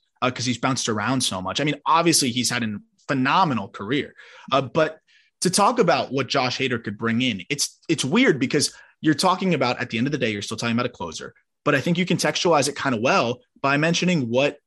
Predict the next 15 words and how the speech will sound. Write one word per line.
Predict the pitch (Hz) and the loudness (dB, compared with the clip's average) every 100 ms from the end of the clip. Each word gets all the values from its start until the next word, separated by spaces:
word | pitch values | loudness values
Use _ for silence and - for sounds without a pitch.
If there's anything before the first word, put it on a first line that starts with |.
| _ _ _ | _ _ _
Craig | - 180 | -2 -2
Kimbrel | - 208 180 131 101 _ | 0 0 2 2 0 _
brought | 127 135 - - | 0 0 -2 -2
in, | 208 233 - _ 113 | 0 0 -2 _ -6
right? | 139 165 | -4 -2
Like, | 139 - | -6 -8
Craig | - 214 208 | -2 0 0
Kimbrel | - 226 160 117 | 2 2 4 2
brings | 131 131 123 | 2 0 2
in, | 123 120 117 - _ _ - | 2 0 -2 -6 _ _ 0
even | 190 180 | 4 6
under | 170 160 156 | 4 6 4
an | 139 | 4
expensive | 123 - 127 - 175 180 131 | 0 -4 -6 0 0 0 -2
contract, | 139 160 - 101 101 - | 0 0 0 -6 -8 -12